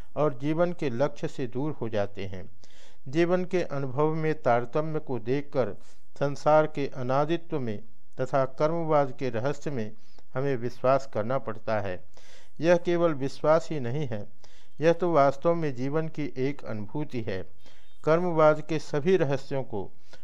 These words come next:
तो बड़े-बड़े ऋषियों ने भी साक्षात न किया होगा।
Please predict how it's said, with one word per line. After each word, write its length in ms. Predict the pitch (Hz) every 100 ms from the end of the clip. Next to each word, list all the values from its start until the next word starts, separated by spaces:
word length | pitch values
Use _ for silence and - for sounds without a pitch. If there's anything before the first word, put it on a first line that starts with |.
| -
तो 140 | 139 143
बड़े-बड़े 540 | 123 151 165 156 147
ऋषियों 400 | 127 131 - 165
ने 140 | 156 135
भी 180 | 135
साक्षात 600 | 127 117 107 - 131 131 -
न 280 | 104 110 143 139
किया 200 | 123 101
होगा। 380 | 104 101 92